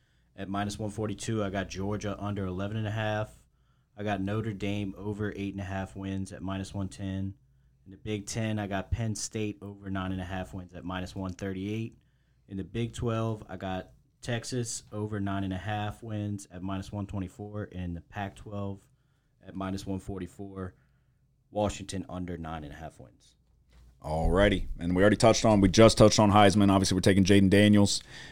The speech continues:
Speaker 2: Uh, Nick's also taking Jordan Travis. Um, and then L S U, again, sixteen, seventeen to one, whatever it was. Um, that's really all we got. So, like I said, these are the ones that you gotta risk the money now,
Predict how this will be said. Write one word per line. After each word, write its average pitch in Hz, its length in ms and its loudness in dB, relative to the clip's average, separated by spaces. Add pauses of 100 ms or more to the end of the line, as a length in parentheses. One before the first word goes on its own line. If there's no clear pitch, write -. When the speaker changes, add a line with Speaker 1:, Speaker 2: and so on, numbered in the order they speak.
(140)
Speaker 2:
Uh, 80 120 2
Nick's 92 300 4
also 87 220 2
taking 85 280 0
Jordan 85 280 2
Travis. 92 640 2 (420)
Um, 78 640 -4
and 76 120 -6
then 73 180 -8
L 87 200 -2
S - 140 -4
U, 98 180 -2 (320)
again, 82 400 -6 (480)
sixteen, 90 440 -6
seventeen 90 340 -4
to 87 60 -4
one, 90 200 -4
whatever 87 260 -4
it 78 60 -4
was. 78 320 -6 (220)
Um, 85 600 -2 (2000)
that's 82 180 -4
really 120 180 8
all 123 140 10
we 123 100 10
got. 117 380 10
So, 107 160 10
like 127 160 12
I 131 40 12
said, 135 260 10
these 123 200 10
are 143 60 10
the 135 80 10
ones 143 320 10
that 131 220 10 (420)
you 113 160 8
gotta 127 280 12
risk 135 360 8
the 151 100 8
money 143 320 10
now, 123 500 10